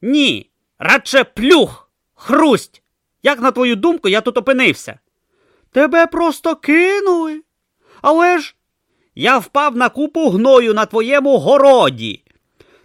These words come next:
Такі вони, ці орли! Усе тут збудоване з каміння і вимощене камінням на великій скелі, а вони не годні влучити! Тобі справді пощастило!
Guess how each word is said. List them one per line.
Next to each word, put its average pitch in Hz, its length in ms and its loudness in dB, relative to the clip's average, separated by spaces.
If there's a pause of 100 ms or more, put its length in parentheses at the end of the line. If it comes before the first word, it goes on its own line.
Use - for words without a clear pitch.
Такі 277 360 -2
вони, 294 300 0
ці - 220 -6
орли! 220 640 2 (280)
Усе 294 340 -2
тут 302 200 -6
збудоване 285 560 -2
з - 120 -8
каміння 320 580 -4
і 254 120 -2
вимощене 339 580 -4
камінням 277 680 -4
на 226 100 -2
великій 233 480 0
скелі, 214 640 -4 (280)
а 175 100 -2
вони 285 220 2
не 339 120 2
годні 311 400 0
влучити! 254 720 -2 (1000)
Тобі 311 380 -2
справді 330 680 -4
пощастило! 320 1200 -6